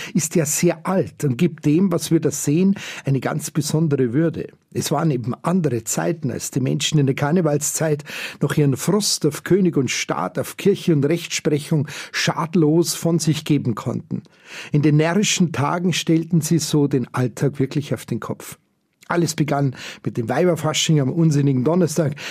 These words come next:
wenn an einem Tag die Macht den Frauen überlassen wurde und das inmitten einer Gesellschaft,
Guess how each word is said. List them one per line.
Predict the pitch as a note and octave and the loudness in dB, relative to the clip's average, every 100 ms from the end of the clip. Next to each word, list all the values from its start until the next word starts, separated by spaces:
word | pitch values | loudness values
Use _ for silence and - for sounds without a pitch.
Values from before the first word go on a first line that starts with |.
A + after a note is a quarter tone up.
| - | -4
wenn | D3 | 0
an | D3 | 0
einem | C3+ F3 E3+ D3 | 2 2 2 0
Tag | - D3 D#3+ - | -2 -4 -4 -2
die | C#3 | 0
Macht | C3 D#3+ F3 - - | 2 0 -2 -6 -2
den | C#3 A#2+ | 0 0
Frauen | - C3+ E3 D3 | -2 -2 2 2
überlassen | A#2+ A#2 A#2 - C#3 | 2 2 0 -2 0
wurde | C#3 C#3 | 2 2
und | C3 | 0
das | C3+ - | -2 2
inmitten | D#3 D3 G#3 G#3+ F#3 | 4 6 4 2 0
einer | D3+ C#3 | 0 0
Gesellschaft, | C3+ - D3+ E3+ E3 C#3+ | -2 2 2 2 0 -4